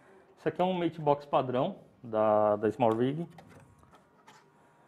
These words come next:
Ele tem uma boca cento e quatorze milímetros, não tem nenhum adaptador aqui em volta, ele simplesmente prende direto no, na boca da lente. Você não tem nenhuma,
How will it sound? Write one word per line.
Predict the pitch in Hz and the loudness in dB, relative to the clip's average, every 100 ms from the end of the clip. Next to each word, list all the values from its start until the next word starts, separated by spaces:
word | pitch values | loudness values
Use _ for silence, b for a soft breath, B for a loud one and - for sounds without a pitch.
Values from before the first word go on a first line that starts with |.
| b b b _ | b b b _
Ele | 131 139 | 2 2
tem | 143 156 151 | 2 0 2
uma | 151 143 | 2 4
boca | 143 143 | 2 0
cento | 135 143 | -4 -8
e | - | -8
quatorze | - 147 135 | -6 -6 -6
milímetros, | 143 156 180 - 190 185 | -4 -4 -4 -2 -4 0
não | 147 156 | 0 2
tem | 151 151 | 0 0
nenhum | 147 156 180 | 0 -2 -2
adaptador | 175 165 - 156 135 143 156 | -4 -6 -6 -4 0 2 2
aqui | 135 - | 0 -6
em | 131 | -6
volta, | 123 127 156 175 160 - | -2 -2 -2 -6 -12 -14
ele | 135 127 127 | -10 -8 -8
simplesmente | 139 127 127 131 131 | -8 -10 -8 -10 -8
prende | 139 135 131 131 | -6 -4 -4 -6
direto | 131 123 120 - | -6 -2 -4 -4
no, | 120 110 104 101 | -8 -6 -8 -8
na | 110 110 | -4 -4
boca | 107 113 117 | -2 -4 -2
da | 110 | -2
lente. | 110 123 143 175 170 B B B B B _ | 0 -2 -4 -6 -8 B B B B B _
Você | - | -2
não | 117 | -2
tem | 113 123 | -2 -2
nenhuma, | 120 120 120 117 | 0 0 0 -2